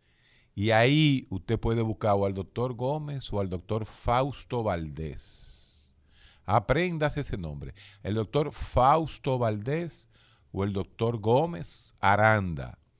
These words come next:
Ellos son psiquiatras que tienen que hacer un diagnóstico, porque si usted tiene un diagnóstico de depresión, usted debe tratarse con un psiquiatra que posiblemente le dé un tratamiento farmacológico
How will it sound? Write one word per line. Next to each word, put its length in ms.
Ellos 280
son 180
psiquiatras 760
que 260
tienen 500
que 80
hacer 240
un 140
diagnóstico, 480
porque 220
si 100
usted 240
tiene 220
un 80
diagnóstico 880
de 600
depresión, 840
usted 220
debe 200
tratarse 800
con 180
un 100
psiquiatra 520
que 100
posiblemente 680
le 120
dé 100
un 100
tratamiento 580
farmacológico 920